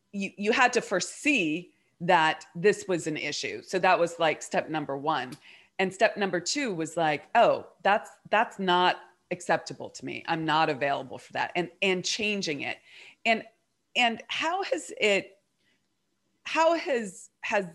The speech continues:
that affected you in terms of, I'm thinking specifically, Devin, about the, the kind of group that you hang out with and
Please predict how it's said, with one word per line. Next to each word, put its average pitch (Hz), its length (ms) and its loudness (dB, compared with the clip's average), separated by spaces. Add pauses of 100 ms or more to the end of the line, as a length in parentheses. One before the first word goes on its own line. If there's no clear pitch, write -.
that 185 280 4
affected 170 760 -2
you 156 500 -2 (300)
in 175 160 0
terms 165 560 -6 (140)
of, 143 480 0 (1400)
I'm 190 100 0
thinking 220 340 0
specifically, 185 800 -4
Devin, 165 380 2
about 147 480 -4
the, 151 160 -2 (140)
the 160 80 -4
kind 156 280 -4
of 143 120 -4 (300)
group 208 340 -2
that 190 180 0
you 185 140 -2
hang 180 320 0
out 170 300 0
with 165 400 0 (120)
and 156 480 -6